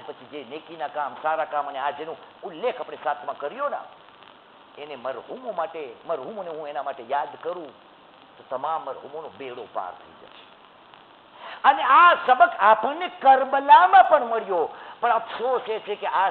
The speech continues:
સબક જે છે એ કદાચ, કદાચ મસાયબની અંદર આમ જ માથા ઉપરથી પસાર થઈ જાય છે, એટલે એના તરફ મારું ધ્યાન નથી હોતું.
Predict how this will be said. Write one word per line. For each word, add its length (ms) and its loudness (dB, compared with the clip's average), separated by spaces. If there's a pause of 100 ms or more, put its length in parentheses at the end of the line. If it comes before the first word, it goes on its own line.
સબક 200 -4
જે 200 -14
છે 220 -4 (380)
એ 80 -16
કદાચ, 420 -2
કદાચ 280 -4 (160)
મસાયબની 640 -6
અંદર 220 -6
આમ 380 -8
જ 40 -10 (1700)
માથા 280 2
ઉપરથી 380 -6
પસાર 380 0
થઈ 160 -12
જાય 240 -8
છે, 520 -8
એટલે 200 -12
એના 120 -8
તરફ 280 -8
મારું 260 -8
ધ્યાન 240 -8 (640)
નથી 300 -18
હોતું. 360 -20